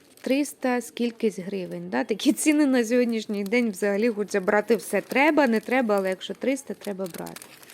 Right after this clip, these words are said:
Pavarotti. Оце в оцій, е, в оцьому гурті, такому квітковому, там по триста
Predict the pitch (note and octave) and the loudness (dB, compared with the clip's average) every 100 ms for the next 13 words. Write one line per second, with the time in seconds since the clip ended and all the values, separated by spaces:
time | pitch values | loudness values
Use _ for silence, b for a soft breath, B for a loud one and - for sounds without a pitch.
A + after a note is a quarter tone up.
0 | B B B - - - B3+ B3 G#3+ F#3+ | B B B -20 -18 -8 -4 -2 0 -2
1 | F3+ E3+ - - F#3+ F#3+ F#3 F#3+ - - | -4 -8 -12 -16 -14 -14 -14 -18 -20 -20
2 | B B B B - - C#4+ F4 C#4+ - | B B B B -6 -2 2 4 4 2
3 | C#4 D#4 D4+ - A#3 A3+ A3 G#3+ G#3+ G#3+ | 2 4 4 0 -2 2 2 0 0 -4
4 | G3+ B B B - G#3 A3 B3 A#3 G#3+ | -6 B B B -8 -4 -2 0 0 0
5 | F#3+ B3+ D#4+ E4 C#4+ A#3+ C4 B3 A3+ G#3+ | 0 0 0 0 -2 0 0 0 -2 -6
6 | - C4 D4+ C4 G#3 F#3+ G#3 A#3 A3 G#3 | -2 0 2 2 0 -2 -4 -4 -4 -8
7 | - A3 A3 - G#3+ | -4 -6 -6 -6 -6